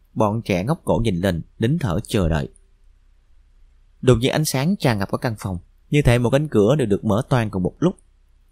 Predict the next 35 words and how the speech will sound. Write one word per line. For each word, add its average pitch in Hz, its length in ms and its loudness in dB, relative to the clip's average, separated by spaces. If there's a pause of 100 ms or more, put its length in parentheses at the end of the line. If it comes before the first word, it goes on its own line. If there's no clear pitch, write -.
(140)
Cả 135 120 2
bọn 107 340 0
vội 104 200 2
vàng 101 260 -2
đưa 110 100 0
tay 107 240 -2
dụi 87 180 2
mắt 156 160 0 (140)
và 101 420 -4
khi 151 180 -2
định 107 180 -2
thần 95 220 -2
lại, 90 240 -2 (420)
đứa 127 280 4
nào 135 140 -2
đứa 104 100 -2
nấy 113 180 0
nghệch 117 280 -2
mặt 92 180 -4
ra, 98 240 -4 (400)
lố 143 380 4
nhố 151 280 2
trên 127 140 -2
miệng 101 140 -2
hầm. 95 220 -4 (340)
Khoảng 117 420 -2
một 123 200 -2
chục - 160 -8
thanh 107 160 -2
niên, 104 180 -2 (420)
có 180 80 0
cả 139 140 0
các 160 140 -2
cô 135 160 2
gái, 127 420 -4